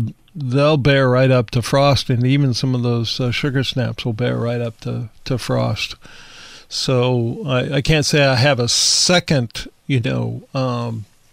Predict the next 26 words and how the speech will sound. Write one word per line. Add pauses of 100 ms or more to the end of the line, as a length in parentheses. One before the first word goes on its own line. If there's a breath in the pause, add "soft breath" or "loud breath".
(140)
but
I
have
a
continuous
harvest
right, (140)
right
through
the
winter
from
those,
right
through
the
summer
from
those
guys,
right
up
to
the
first
frost.